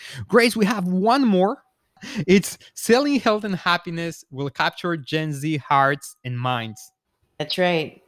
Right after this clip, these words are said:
Speaker 2: So, guys, you know, the idea is i-, it's time for us as marketers to take actions, and it says it right here, that bring positive change. We need to talk about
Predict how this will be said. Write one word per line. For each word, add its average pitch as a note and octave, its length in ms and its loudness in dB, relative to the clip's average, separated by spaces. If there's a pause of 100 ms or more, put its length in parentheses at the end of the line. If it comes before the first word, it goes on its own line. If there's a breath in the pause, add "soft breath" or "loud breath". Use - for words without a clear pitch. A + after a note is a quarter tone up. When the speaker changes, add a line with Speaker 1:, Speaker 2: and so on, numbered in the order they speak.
Speaker 2:
So, F#3 320 2
guys, D#3+ 520 0
you F3+ 80 -2
know, D3 360 -2 (540 loud breath)
the A3 120 -2
idea A3+ 240 2
is F3 440 0
i-, - 220 -8
it's F3 200 -4
time A#3 280 0
for G#3+ 160 -2
us F#3 160 0
as D#3 120 -6
marketers C#3+ 420 -4
to C#3+ 40 -12
take D#3 220 -4
actions, C3+ 580 -4 (140)
and D3+ 120 -2
it D#3 40 -4
says G3+ 240 -2
it F#3 80 0
right C3+ 180 0
here, B2+ 320 -2
that C#3+ 180 -4
bring E3 240 0
positive C3+ 440 -6
change. - 520 -12 (540)
We F#3 140 0
need G#3+ 240 0
to F#3+ 80 -8
talk F3 260 2
about D3 480 -2